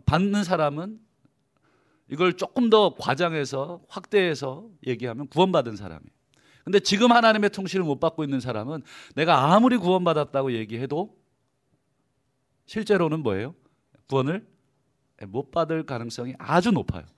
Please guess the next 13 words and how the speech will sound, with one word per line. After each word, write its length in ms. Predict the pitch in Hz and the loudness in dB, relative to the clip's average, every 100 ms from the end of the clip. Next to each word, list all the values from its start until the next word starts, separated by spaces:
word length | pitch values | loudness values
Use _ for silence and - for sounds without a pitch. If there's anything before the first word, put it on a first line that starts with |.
| _ _ _ _ | _ _ _ _
뭐, 120 | 104 | -10
제가 220 | 120 120 | -4 -4
받았다 380 | 113 123 131 139 | -2 -2 0 -2
못 120 | 110 | -2
받았다 560 | 120 104 - 87 165 190 - | -4 -4 -8 -12 -12 -16 -14
이렇게 260 | 104 - 104 | -14 -8 -8
얘기할 260 | 95 98 | -6 -8
수는 180 | 90 101 | -10 -14
없기 160 | 82 - | -14 -14
때문에 400 | - 78 101 117 _ _ _ _ _ | -14 -16 -18 -20 _ _ _ _ _
가능성이 500 | 131 147 175 170 170 | -2 0 2 0 0
아주 180 | 127 120 | -2 -4
높습니다. 520 | 101 - 76 - | -8 -12 -18 -20